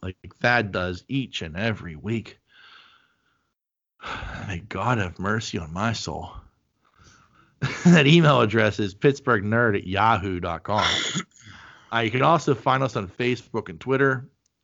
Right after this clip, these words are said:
Just search Pittsburgh Nerd. We're very easy to find. Um, and remember, we are a member of a, a, of three podcasting networks. Uh, we are a member of the Tangent Bound Network,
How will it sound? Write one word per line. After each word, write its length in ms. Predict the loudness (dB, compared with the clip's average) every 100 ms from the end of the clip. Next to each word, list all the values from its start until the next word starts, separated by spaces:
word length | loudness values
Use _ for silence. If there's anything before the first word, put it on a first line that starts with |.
| -14
Just 280 | -4 -2 -2
search 280 | 0 -2 -2
Pittsburgh 420 | -6 -4 -4 -4
Nerd. 360 | -2 2 2 0
We're 120 | -6
very 400 | -8 -2 0 2
easy 220 | 4 4
to 100 | 2
find. 460 | 0 -4 -2 -2 -4 -16 -20 -20 _ _ _ _ _ _ _ _ _ -4
Um, 500 | 0 2 2 0 -4 -12 -20 _ _ _ _ _ _ _ _ _ _ _ _ _ _ 0
and 160 | 4
remember, 280 | 6 6 6
we 180 | 4 4
are 180 | 4 2
a 40 |
member 300 | 0 0 0
of 100 | 0
a, 300 | 0 -2 0
a, 260 | 0 0 -2
of 140 | -6 -8
three 260 | -2 0
podcasting 680 | 2 2 2 -2 -6 -6 -8
networks. 580 | -8 -8 -8 -14 -14 -20 _ _ -20 -20 -20 _
Uh, 100 | -6
we 120 | -2
are 40 | 0
a 40 |
member 220 | 0 0
of 240 | 0 -2 -4
the 100 | -12
Tangent 460 | 0 2 4 2 0
Bound 280 | 2 2 2
Network, 540 | 0 2 0 0 -4